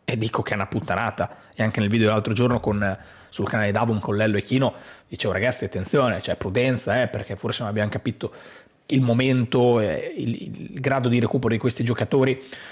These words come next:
però, eh, credo anche che ci sia un modo differente per rispondere a dei giornalisti che sono lì a fare il loro mestiere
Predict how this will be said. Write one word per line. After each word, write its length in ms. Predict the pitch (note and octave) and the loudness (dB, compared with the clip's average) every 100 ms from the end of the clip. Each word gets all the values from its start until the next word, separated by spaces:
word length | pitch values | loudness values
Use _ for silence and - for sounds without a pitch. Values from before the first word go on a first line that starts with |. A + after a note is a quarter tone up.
| - - - _ | -20 -20 -20 _
però, 400 | - B2 D#3 - - | -2 0 0 -2 -8
eh, 840 | A#2+ A2 F#2+ F2 F#2 F#2 E2 - - | -6 -4 -4 -4 -6 -8 -12 -14 -6
credo 240 | A#2+ A#2 | -2 2
anche 200 | A#2+ B2+ | 2 2
che 120 | C3+ C3 | 0 0
ci 120 | A2+ | 0
sia 520 | - B2 A2+ A#2 - - _ _ _ - | 2 2 2 -2 -8 -20 _ _ _ -6
un 120 | C3+ | 0
modo 280 | C3 C3+ B2 | 2 4 4
differente 1000 | A2+ - A2 B2+ B2+ A2+ - G#2 G2+ - - | 0 0 0 2 2 0 2 2 0 -4 0
per 160 | A2+ | 2
rispondere 720 | A#2 - - A#2 A2 G2+ F#2 - | 2 0 2 2 2 2 0 -4
a 80 | B2 | -4
dei 120 | A#2 | 0
giornalisti 480 | A#2 C3 A#2+ A2+ A#2+ | 2 2 0 -2 -4
che 120 | B2+ | -4
sono 200 | - A#2 | -2 0
lì 380 | A#2 A#2 - _ _ - | 2 2 -2 _ _ -6
a 60 | |
fare 200 | A#2+ G#2+ | -2 2
il 80 | A2+ | 4
loro 180 | A2+ A2+ | 4 4
mestiere 640 | A#2+ - A2+ G#2+ G#2+ - | 2 2 2 2 2 -2